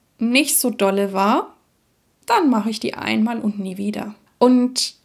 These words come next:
was ich auch ganz toll finde, ist, dass die Hochschulen die Studenten auch immer mehr,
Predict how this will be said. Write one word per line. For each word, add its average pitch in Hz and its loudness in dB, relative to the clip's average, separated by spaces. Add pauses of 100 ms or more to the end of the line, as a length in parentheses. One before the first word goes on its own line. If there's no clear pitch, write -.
(460)
was 240 2
ich - -2
auch - 0
ganz 254 0
toll 247 0
finde, 233 -2
ist, - -4
dass 214 -2
die 214 2
Hochschulen 247 -2 (240)
die 226 2
Studenten 214 2
auch - -2
immer 247 2
mehr, 226 2